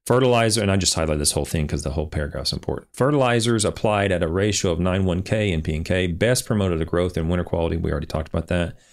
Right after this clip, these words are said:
uh, in this particular study. When four nitrogen potassium ratios were examined, high nitrogen, high potassium, and it goes through the ratios, there were no measurable differences in tissue phosphorus, potassium, calcium, magnesium, blah, blah, blah,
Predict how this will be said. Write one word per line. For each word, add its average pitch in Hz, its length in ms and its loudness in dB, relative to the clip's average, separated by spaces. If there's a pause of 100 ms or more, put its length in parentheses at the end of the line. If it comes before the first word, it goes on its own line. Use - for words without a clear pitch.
(540)
uh, 87 240 0
in 85 140 2
this 85 140 2
particular 78 420 0
study. 85 400 0 (320)
When 113 160 4
four 151 320 4
nitrogen 127 420 2
potassium 110 460 2
ratios 101 360 2
were 95 120 2
examined, 87 760 2 (160)
high 127 640 0 (240)
nitrogen, 92 800 0 (120)
high 98 180 2
potassium, 87 600 0
and 80 80 0
it 82 120 -2
goes 76 160 0
through 73 160 -2
the 76 60 0
ratios, 67 460 -2 (480)
there 123 260 4
were 120 280 4
no 107 400 4
measurable 107 560 2
differences 90 680 2
in 80 140 2
tissue 92 380 0
phosphorus, 87 440 -2
potassium, 85 480 -2
calcium, 82 360 -2
magnesium, 80 240 -2
blah, 78 80 -2
blah, 110 260 0
blah, 117 80 -6